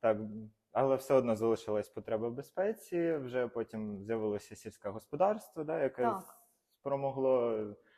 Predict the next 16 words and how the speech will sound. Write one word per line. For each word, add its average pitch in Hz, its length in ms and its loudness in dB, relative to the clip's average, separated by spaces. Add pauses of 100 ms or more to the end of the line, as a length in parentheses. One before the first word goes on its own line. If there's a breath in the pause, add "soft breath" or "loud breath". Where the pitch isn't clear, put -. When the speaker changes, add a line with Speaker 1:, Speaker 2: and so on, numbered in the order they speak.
(300 soft breath)
Speaker 1:
е, 101 220 -6
так 110 180 -10
скажемо, 107 540 -2
е, 98 760 -10
довести 123 640 2
суспільство - 540 -6
до 104 360 2
сідлого 104 420 0
способу 90 500 -6
життя. 85 440 -8 (640 soft breath)
І 170 140 -2
потім 175 380 -2
вже 135 380 4
почалася 120 520 -4
розвиватися 113 600 -2
культура. 190 640 -4